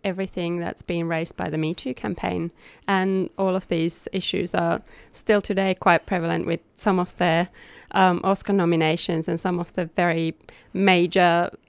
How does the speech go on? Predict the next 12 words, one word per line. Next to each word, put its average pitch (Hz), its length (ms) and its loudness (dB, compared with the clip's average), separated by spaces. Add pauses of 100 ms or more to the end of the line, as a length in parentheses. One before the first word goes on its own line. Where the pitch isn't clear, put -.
um, 170 560 0 (140)
drivers 175 580 2
of - 380 -4 (200)
Barbie, 180 400 0
for 170 200 0
example, 165 400 -4
not 170 180 -4
being 165 220 -2
nominated 170 500 -2
for 170 180 -6
their 165 160 0
work. 185 440 0